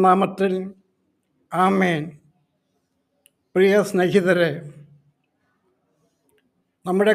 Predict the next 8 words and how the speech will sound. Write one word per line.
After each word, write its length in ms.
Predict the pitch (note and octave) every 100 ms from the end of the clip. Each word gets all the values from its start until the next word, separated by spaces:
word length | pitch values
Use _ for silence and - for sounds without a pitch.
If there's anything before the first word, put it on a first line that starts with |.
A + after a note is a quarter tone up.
| G#3
കത്തോലിക്ക 600 | G3 A3 A3 A3+ A3+ A3
ഭവനങ്ങളിൽ 600 | F#3 F#3+ G3+ G3+ G3+ G3+ G3 G3 A3+ - _ _ _ _ _ _ _ _ _ -
പൊതുവായിട്ട് 680 | E3+ G#3+ A3 A3+ A3 G#3 G3+
കാണുന്ന 420 | F3+ F#3 G3 G3 G3+ G#3+ A3+ - - F3
ഒരു 120 | F3 F3
പുസ്തകത്തിൻ്റെ 640 | F#3 - F#3 G3+ G3+ F#3+ F#3
പേര് 360 | F3 F3 F3 F3+ G3+ - _ _ _ _ _ _ _ _ _ _ _ _ F3
അനുദിന 420 | G3+ C4 A3+ G3+